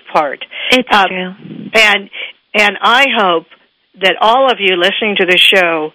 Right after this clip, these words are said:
Speaker 1: know how much this family has done for people with disabilities. Your father was one of the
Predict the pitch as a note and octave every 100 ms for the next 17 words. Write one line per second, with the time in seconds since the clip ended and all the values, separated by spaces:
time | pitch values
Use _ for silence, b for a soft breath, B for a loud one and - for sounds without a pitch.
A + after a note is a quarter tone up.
0 | B B B B F3+ G3+ A#3 G#3 F3 E3
1 | E3 G3 B3 A3 F3+ D#3+ - - F#3 G#3
2 | A3+ - G#3 F#3 F3 E3 - E3+ E3+ D#3
3 | E3 F3+ F3 E3+ F3 E3+ D#3+ F3 F#3 E3+
4 | D#3 G#3 A3 - A#3+ C4 B3 F3 D3+ D#3
5 | B B B B F#3 F3+ F#3 F3